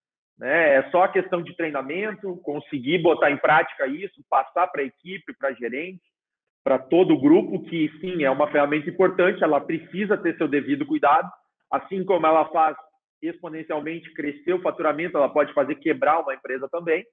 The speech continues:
Eu entendo, eu, eu sou muito consciente nisso, eu sempre comento sobre esse assunto, né, nos lojistas que pretendem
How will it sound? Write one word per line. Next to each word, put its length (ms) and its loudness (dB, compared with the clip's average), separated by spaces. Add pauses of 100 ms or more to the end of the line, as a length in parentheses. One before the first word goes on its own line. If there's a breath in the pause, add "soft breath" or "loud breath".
(180)
Eu 120 -2
entendo, 480 -2 (320)
eu, 160 -6 (120)
eu 180 -2
sou 100 2
muito 380 2
consciente 500 2
nisso, 240 2
eu 100 6
sempre 200 0
comento 400 0
sobre 200 2
esse 120 -4
assunto, 480 -8
né, 200 2
nos 180 -4
lojistas 440 2
que 120 -6
pretendem 500 2